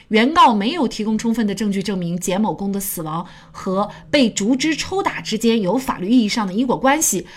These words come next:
对死者家属要求简某刚承担赔偿责任的诉讼请求不予支持。但是法院同时认为呢，庭审当中简某刚自愿给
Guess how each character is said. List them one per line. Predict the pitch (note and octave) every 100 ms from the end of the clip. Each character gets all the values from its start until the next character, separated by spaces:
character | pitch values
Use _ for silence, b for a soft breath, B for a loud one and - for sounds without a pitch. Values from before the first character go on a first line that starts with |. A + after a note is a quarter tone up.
| B
对 | - B3+ A3+
死 | -
者 | B3+ F#3
家 | A3
属 | A#3+ F3+
要 | G3 G#3+
求 | G#3+ F3+
简 | F3+ F#3+
某 | G#3+
刚 | D#3 F#3+ G3
承 | G3+ F3
担 | F#3+
赔 | G3+
偿 | F#3 G3+
责 | G3+
任 | G#3 G#3
的 |
诉 | F#3+ B3+
讼 | A#3
请 | G#3+ E3
求 | E3 D#3+ B B -
不 | G#4 G#4
予 | A#3 -
支 | - F3+
持。 | - - G#2 B B
但 | F4
是 | F4
法 | E4 G3
院 | G#3+ A#3+
同 | A#3
时 | C4+ C4+
认 | B3+
为 | F#3
呢， | F#3 F#3 B B B B
庭 | - D#4+
审 | F4+ F3
当 | A3+ B3
中 | C4
简 | C4 A#3+
某 | D4 D#3+
刚 | G#3 A3 C4
自 | - G#4+ G4+
愿 | E4 G4 D4 A3+
给 | F#3 E3 B2